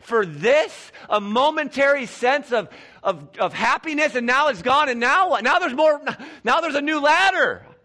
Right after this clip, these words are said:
You know, like, and it's just, it's just anxiety. It just, it's an age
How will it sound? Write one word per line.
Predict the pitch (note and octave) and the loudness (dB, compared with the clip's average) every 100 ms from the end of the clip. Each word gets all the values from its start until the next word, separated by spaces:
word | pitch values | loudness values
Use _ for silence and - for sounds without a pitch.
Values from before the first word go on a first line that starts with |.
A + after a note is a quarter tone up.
| - | -10
You | F3+ | -8
know, | - | -4
like, | A#3+ - - - - - - _ _ _ _ _ | -4 -4 -10 -20 -20 -20 -20 _ _ _ _ _
and | G2+ | -20
it's | F#2 | -16
just, | - - - - | -14 -14 -16 -16
it's | A#2+ | -14
just | A2+ A#2+ | -12 -8
anxiety. | C#3 D3 B2 C#3+ C4 F4 - - _ _ _ | -8 -8 -8 -8 -10 -10 -14 -20 _ _ _
It | C3+ C3 | -12 -10
just, | - F#3+ G3 - - | -6 -6 -6 -14 -12
it's | C3+ B2+ | -12 -8
an | A#2 | -8
age | D3 G3 A3 G#3+ G3 - | -6 -6 -8 -10 -14 -20